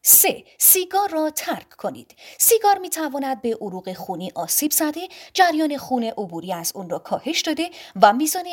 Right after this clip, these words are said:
اچ دی ال خون را پایین بیاورد. حتی استنشاق دود سیگار فرد دیگری نیز می‌تواند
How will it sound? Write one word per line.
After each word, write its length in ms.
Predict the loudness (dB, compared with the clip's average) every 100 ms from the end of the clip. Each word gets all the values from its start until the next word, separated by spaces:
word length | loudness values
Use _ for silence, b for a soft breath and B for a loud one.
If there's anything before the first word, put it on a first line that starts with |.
| -8
اچ 220 | -6 -6
دی 140 | -8 -10
ال 180 | -10
خون 260 | -8 -6 -4
را 160 | -2 -2
پایین 400 | -2 -4 -4 -6
بیاورد. 640 | -6 -8 -10 -14 -16 -20 _ _ 0
حتی 220 | 2 4 4
استنشاق 640 | 4 2 2 0 0 0 -2
دود 300 | -6 -6 -2
سیگار 460 | 0 0 -2 -4
فرد 360 | -4 -4 -4 -6
دیگری 420 | -8 -6 -6 -6
نیز 240 | -6 -6
می‌تواند 540 | -6 -4 -2 0 -2